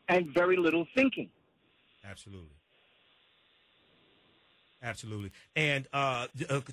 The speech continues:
Speaker 2: two quick things. Number one, check out history dot com, history dot com,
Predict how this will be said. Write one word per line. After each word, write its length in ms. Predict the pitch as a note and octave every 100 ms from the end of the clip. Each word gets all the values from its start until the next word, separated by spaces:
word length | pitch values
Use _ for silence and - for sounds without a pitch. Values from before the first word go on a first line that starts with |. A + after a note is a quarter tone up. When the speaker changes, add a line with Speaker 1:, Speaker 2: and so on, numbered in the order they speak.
| -
Speaker 2:
two 120 | G#3+
quick 240 | - F3+ -
things. 260 | D3 B2
Number 200 | C#3+ C3+
one, 300 | B2 D3+ C#3
check 220 | A#2+ -
out 160 | - C3+
history 320 | F3 D#3+ C#3+
dot 260 | C3 C3+ -
com, 320 | - A#2+ G2+
history 300 | B2 - B2+
dot 240 | A2+ A2
com, 400 | - A2 F2+ F2